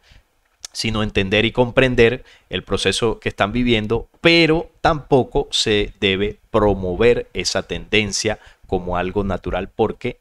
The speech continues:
no lo es. Sencillamente no lo es. Y no porque esté en la Biblia, no porque un Dios, eh, se moleste por esto, sino porque la lógica de la vida y de la naturaleza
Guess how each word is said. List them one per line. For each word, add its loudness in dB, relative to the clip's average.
no -10
lo 0
es. -2
Sencillamente -4
no -2
lo 2
es. -4
Y -4
no 0
porque 4
esté -2
en 0
la 4
Biblia, 0
no 0
porque 4
un 0
Dios, 4
eh, 2
se 2
moleste 2
por 0
esto, -2
sino -6
porque -4
la 2
lógica 4
de -2
la 2
vida 0
y 0
de -2
la -4
naturaleza -2